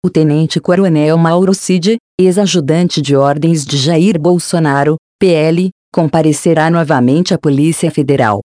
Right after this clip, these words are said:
P F, na próxima quinta-feira, cinco, para prestar depoimento. O novo interrogatório ocorre apenas duas semanas de após ele ter sido ouvido pelo ministro Alexandre de Moraes,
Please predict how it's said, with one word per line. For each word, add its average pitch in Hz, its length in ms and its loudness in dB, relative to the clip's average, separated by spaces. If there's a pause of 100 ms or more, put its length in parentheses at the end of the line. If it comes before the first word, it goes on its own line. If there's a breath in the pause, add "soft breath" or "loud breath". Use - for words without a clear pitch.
P 185 140 2
F, 139 400 -2 (200)
na 180 140 0
próxima 147 540 -2
quinta-feira, 190 800 0 (200)
cinco, 170 460 0 (240)
para 165 220 0
prestar 170 500 0
depoimento. 156 760 0 (440)
O 190 60 4
novo 180 340 2
interrogatório 143 840 0
ocorre 165 380 0
apenas 175 460 0
duas 190 260 0
semanas 165 560 0
de 156 80 -2
após 156 400 -2
ele 185 260 0
ter 151 220 -2
sido 180 400 -2
ouvido 185 400 0
pelo 143 220 0
ministro 165 520 0
Alexandre 165 640 0
de 151 140 0
Moraes, 165 600 0